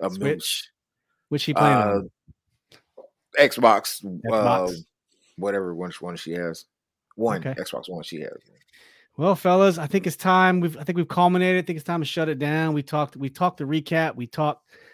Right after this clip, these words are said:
Speaker 2: about Jack Del Rio. We talked about Taylor Heinicke. We talked about Allen in pain. And we talked about if Allen could beat Jake Paul in a fight, which the answer is probably no. Who should start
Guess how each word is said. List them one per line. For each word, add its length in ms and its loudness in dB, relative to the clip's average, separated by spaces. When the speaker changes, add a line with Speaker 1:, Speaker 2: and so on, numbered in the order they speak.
Speaker 2:
about 380 -2
Jack 280 -4
Del 140 -2
Rio. 400 0
We 80 -2
talked 300 -6
about 240 -8
Taylor 260 -8
Heinicke. 960 -4
We 100 -18
talked 240 -10
about 240 -8
Allen 320 -2
in 120 -8
pain. 680 0
And 100 -12
we 60 -12
talked 280 -10
about 280 -4
if 120 -14
Allen 300 0
could 140 -10
beat 180 -6
Jake 240 -10
Paul 200 -6
in 40 -10
a 40 -20
fight, 380 0
which 120 -20
the 140 -8
answer 180 -8
is 40 -12
probably 400 -4
no. 640 2
Who 100 6
should 200 0
start 520 6